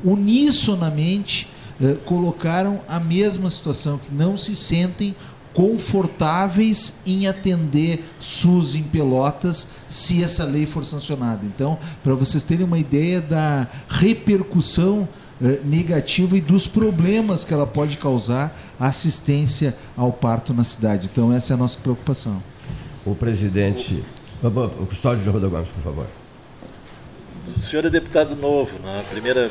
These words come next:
Speaker 3: primeiro mandato. O que tá acontecendo é que as pessoas tão, o senhor tá sentindo o veneno que as, que a, que as assembleias e a, e a Câmara Federal fazem constantemente.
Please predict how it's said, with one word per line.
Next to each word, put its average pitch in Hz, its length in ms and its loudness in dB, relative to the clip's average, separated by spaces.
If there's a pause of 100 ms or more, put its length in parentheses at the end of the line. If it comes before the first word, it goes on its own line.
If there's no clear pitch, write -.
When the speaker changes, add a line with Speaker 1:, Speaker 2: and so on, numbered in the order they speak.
Speaker 3:
primeiro 117 320 -4
mandato. 110 480 -2 (920)
O 101 40 -14
que 127 340 -6
tá 156 120 4
acontecendo 135 920 -2 (320)
é 131 380 -2 (280)
que 131 160 -4
as 123 460 0
pessoas 139 500 -4
tão, 143 220 -4 (720)
o 110 60 -14
senhor 147 220 0
tá 147 120 -2
sentindo 135 540 -6
o 127 40 -4
veneno 127 640 0
que - 160 -8
as, 113 200 -8 (120)
que 120 100 -2
a, 113 80 0 (280)
que 120 60 -8
as 104 140 -4
assembleias 113 680 0
e 104 40 -6
a, 107 60 -2 (240)
e 104 60 0
a 95 40 -4
Câmara 113 340 -2
Federal 110 460 -2
fazem 127 420 -2
constantemente. 135 920 -4